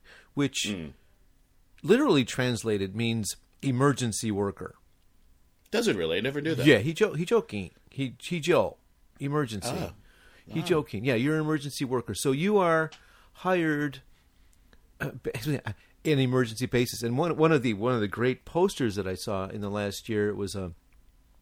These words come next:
Speaker 1: a group of parents who were protesting, uh, one change or another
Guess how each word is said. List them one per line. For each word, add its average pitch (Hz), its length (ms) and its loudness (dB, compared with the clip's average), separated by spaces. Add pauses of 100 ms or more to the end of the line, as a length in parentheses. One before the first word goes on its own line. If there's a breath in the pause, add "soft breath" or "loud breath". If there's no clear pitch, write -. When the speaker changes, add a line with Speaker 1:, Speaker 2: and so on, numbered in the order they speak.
(680 loud breath)
Speaker 1:
a 117 260 0
group 131 300 -2
of 107 160 -6
parents 127 540 0
who 120 120 -2
were 101 160 2
protesting, 104 880 -2 (100)
uh, 101 280 -4
one 107 380 -4
change 110 440 -4
or 101 80 -2
another 92 480 -4